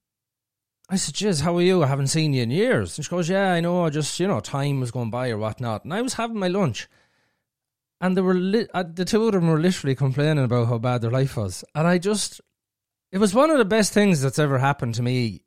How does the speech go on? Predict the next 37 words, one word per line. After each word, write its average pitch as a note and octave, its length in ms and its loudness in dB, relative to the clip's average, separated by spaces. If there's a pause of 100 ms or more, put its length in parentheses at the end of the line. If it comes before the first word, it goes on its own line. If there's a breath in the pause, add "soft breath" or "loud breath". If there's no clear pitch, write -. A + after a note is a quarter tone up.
in C3 140 -2
a B2+ 80 0
sense C#3+ 360 0
of, A#2 380 -2 (720)
'cause D3 160 -8
there C#3+ 80 -4
was D3+ 140 0
a D3 100 0
sixteen-year D3 720 0
gap. B2 400 -6 (640)
And A3 160 0
I C#4 100 2
was D#4+ 140 -2
just D#4+ 200 2
sitting A3+ 360 -4
there D3 240 -2
smiling F#3 640 0
in D3+ 80 2
my C#3+ 180 0
head, E3+ 460 0 (140)
not D#4 200 -12
smiling G#3+ 540 0
out D3 140 2
of A#2 200 -2 (320)
anything F#3+ 400 0
other E3 220 0
than C3+ 160 0
going, C3 360 0 (540)
"This A3 220 0
is C#3+ 140 0
a C3 80 0
valuable B2+ 460 -2
life A2 360 -2
lesson, A#2 380 -2
take A#2+ 260 -6
it A#2 80 -6
in." C3 240 -4